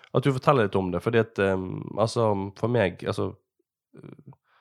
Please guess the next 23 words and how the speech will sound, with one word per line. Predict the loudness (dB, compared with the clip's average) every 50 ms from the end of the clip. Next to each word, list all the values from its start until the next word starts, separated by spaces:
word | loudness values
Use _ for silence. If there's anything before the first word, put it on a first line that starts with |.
| _ _ _ -12
altså, | -8 -4 -2 -2 -2 -2
ob-, | -4
obsessive | -6 -6 -2 2 0 0 0 0 -4 -6
compulsive | -4 -6 -6 -2 0 0 0 0 -4 -6
disorder, | -4 -4 -2 2 2 4 4 4 2
som | 0 -2
det | -4 -4
står | 0 2 4 4 4
for, | 4 2 -2
liksom, | -2 -2 -4 -4 -4 -4 -4
altså, | -6 -6 -4 -4 -2 -2 0 -2 -2 -4 -4 -4 -6
ehm, | -6 -8 -8 -10 -12 _ _ _ _ -20 _ _ _ _ -4
det, | 0 2 4 4
ehm, | 4 4 2 2 -2 -4 -6 -6 -8 -8 -10 -8 -4
det | -2 -2
var | -2
som | 0 0 0
jeg | 2 2
nevnte | 0 0 0 0 0 0 0 0 0
helt | -2 0 -2
i | -4
starten | 0 2 0 0 0 -4 -6 -4
der, | -4 -4 -6